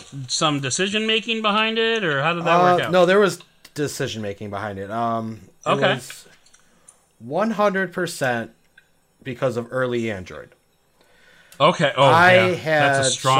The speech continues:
Speaker 2: so many
Speaker 1: argument.
Speaker 2: problems with,
Speaker 1: <laughs>
Speaker 2: like, my just fragmentation and stuff, and
Speaker 1: Mm.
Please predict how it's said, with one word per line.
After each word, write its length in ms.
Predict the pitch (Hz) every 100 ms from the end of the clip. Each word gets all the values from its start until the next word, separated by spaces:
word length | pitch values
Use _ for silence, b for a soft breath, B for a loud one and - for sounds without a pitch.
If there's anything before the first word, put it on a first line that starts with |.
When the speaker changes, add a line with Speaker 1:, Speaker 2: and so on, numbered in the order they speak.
| 160
Speaker 2:
so 60 | 170
many 120 | 170
Speaker 1:
argument. 80 | 104
Speaker 2:
problems 640 | 156 151 147 143 139 127
with, 880 | 117 120 117 113 110 90 95 95 -
Speaker 1:
<laughs> 20 | -
Speaker 2:
like, 220 | 107 104
my 320 | 113 113 135 -
just 240 | 117 139 -
fragmentation 840 | 143 143 135 135 - 123 120 123
and 140 | 120 113
stuff, 680 | - 120 120 117 113 -
and 260 | 98 90 92
Speaker 1:
Mm. 400 | 131 143 110